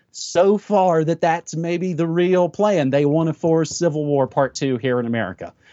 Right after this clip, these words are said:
Brother against brother is a slogan used in the histories of the American Civil War, describing the predi-, predicament faced in families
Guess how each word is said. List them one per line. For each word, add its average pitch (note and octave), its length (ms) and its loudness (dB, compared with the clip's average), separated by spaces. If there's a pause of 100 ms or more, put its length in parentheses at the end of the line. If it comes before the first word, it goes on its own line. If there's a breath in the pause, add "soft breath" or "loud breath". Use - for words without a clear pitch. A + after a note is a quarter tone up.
(280 soft breath)
Brother D#3+ 320 4
against D#3 340 0
brother D3 340 0
is A2+ 120 -6
a C#3+ 60 -4
slogan E3 460 -2
used A#2 320 -8
in C#3+ 80 -4
the G#2+ 80 -6
histories C3 480 -6
of C3 100 -2
the B2 140 0
American A#2+ 380 0
Civil A#2+ 300 0
War, C#3 340 2 (200 loud breath)
describing B3 540 0
the C#4 80 -4
predi-, F#3 580 0
predicament G3+ 540 -4
faced - 360 -4 (220)
in F3+ 180 0
families C#3+ 680 -2